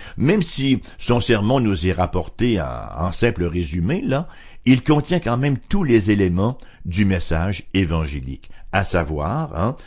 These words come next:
la crucifixion, au verset trente, « Le Dieu de nos pères a ressuscité Jésus que vous avez tué en le pendant au bois. » Il parle bien sûr de la résurrection. « Le Dieu de nos pères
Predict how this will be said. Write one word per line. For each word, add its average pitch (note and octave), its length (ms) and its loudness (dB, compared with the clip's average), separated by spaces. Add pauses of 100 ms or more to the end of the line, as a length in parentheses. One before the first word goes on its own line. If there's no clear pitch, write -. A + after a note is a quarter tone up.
(120)
la F2 160 2
crucifixion, F#2 1000 -2
au D#2+ 80 -8
verset C#2+ 320 -6
trente, « A2+ 400 -6 (640)
Le F#2+ 200 4
Dieu F2 200 0
de G#2 80 0
nos G2+ 160 2
pères G2 480 0
a E2+ 200 2
ressuscité G2 540 -2
Jésus F#2 460 -2 (260)
que C#3 100 0
vous B2+ 360 2
avez G#2+ 280 0
tué B2+ 540 4 (180)
en E2+ 140 2
le F#2 140 2
pendant E2+ 400 -2
au D2 100 -4
bois. » C2 440 -8 (340)
Il C3 180 -2
parle A#2+ 260 0
bien A2 160 2
sûr G#2+ 200 0
de F#2 80 -2
la F#2+ 80 4
résurrection. « F2 840 -2 (240)
Le F#2 180 0
Dieu E2 160 -2
de G2 60 0
nos F2+ 160 -2
pères F#2 300 -4